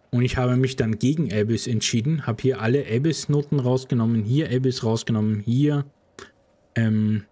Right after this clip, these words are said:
hier ist Abyss, alles rausgenommen, hier unten Abyss rausgenommen. Also ihr seht's hier, wir haben jetzt nichts mehr von den Abyss aktiv, hier unten das rausgenommen. Damit hatten wir jede Menge Punkte übrig, also wirklich viele, viele, viele Punkte.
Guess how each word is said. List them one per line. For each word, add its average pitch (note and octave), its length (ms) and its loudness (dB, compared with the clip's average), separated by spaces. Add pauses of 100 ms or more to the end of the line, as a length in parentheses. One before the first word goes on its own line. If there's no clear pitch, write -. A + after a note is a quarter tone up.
(360)
hier D3+ 180 2
ist - 240 -6
Abyss, B2+ 500 0
alles C3 340 2
rausgenommen, A2 800 0 (760)
hier - 200 0
unten D3+ 300 0
Abyss A#2+ 420 2
rausgenommen. A2 560 0
Also G#2 160 0
ihr G2+ 80 2
seht's A2 300 -2
hier, G#2+ 240 0
wir G2+ 120 2
haben G#2+ 160 2
jetzt - 420 -2
nichts C3+ 420 -2
mehr B2 160 0
von A2 200 -2
den G#2 140 0
Abyss C#3 300 0
aktiv, B2 340 -2
hier G#2 100 -4
unten C#3+ 300 0
das B2+ 180 -2
rausgenommen. A2+ 640 0 (640)
Damit C3 360 0
hatten C3 280 -2
wir A2+ 180 2
jede B2 480 0
Menge A2 340 0
Punkte A2 420 -4
übrig, - 360 -6
also A2+ 200 0
wirklich A2 320 -2
viele, D3 380 0
viele, A2+ 300 0
viele G#2 280 -2
Punkte. G2+ 420 -6